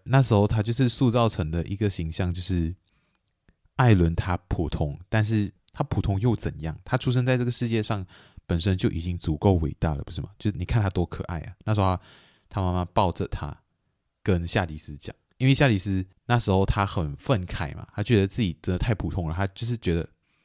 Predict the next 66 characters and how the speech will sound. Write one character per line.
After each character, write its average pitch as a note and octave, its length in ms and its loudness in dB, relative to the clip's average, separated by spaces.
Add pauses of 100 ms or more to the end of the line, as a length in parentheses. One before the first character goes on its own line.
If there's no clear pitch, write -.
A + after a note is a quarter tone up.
(240)
，“可 - 80 2
是 C3 160 4
我 G#2 180 4
至 - 160 0
少 F#2 240 2
比 B2 160 2
起 A#2 200 0
你 F2+ 120 0
们 F2+ 140 0
这 C3+ 100 -4
些 A#2+ 140 0
普 - 180 2
通 E2+ 260 0
人， D2 140 -2
我 F2 160 4
有 F2 220 2
崇 F#2+ 240 0
高 G2+ 180 2
的 G#2+ 120 2
理 D#2 200 -4
想。” - 180 -8 (280)
他 G2 100 -2
那 G2+ 120 4
时 F#2+ 140 4
候 F2+ 80 6
就 F2+ 140 -2
是 F#2 100 0
对 F2+ 240 2
着 D2+ 340 -2 (140)
艾 G2+ 100 0
伦 E2+ 160 6
的 E2 60 -4
妈 E2 100 2
妈 D#2+ 220 -2
卡 - 220 -6
露 F2 160 0
拉 D#2 280 -2 (140)
这 - 80 -8
样 E2 140 -4
子 - 180 -16 (140)
讲， - 200 -6 (240)
可 - 120 -8
是 F2+ 80 -2
他 G2 100 2
其 F2+ 140 -2
实 E2+ 160 -6
这 F#2 120 -8
些 E2+ 120 2
话， F2 180 0
我 D2 100 -4
觉 D2+ 120 -6
得 D2 60 -2
都 - 140 -4
是 E2 140 -4
他 E2 140 -4
想 D2 120 -6
要 C#2 60 -6
对 D2+ 160 -6
自 - 80 -14
己 - 180 -10
讲， - 200 -10
做 F#2 180 4
最 F#2 160 0
后 F2+ 140 4
的 D#2 80 -2
狡 C#2+ 200 -4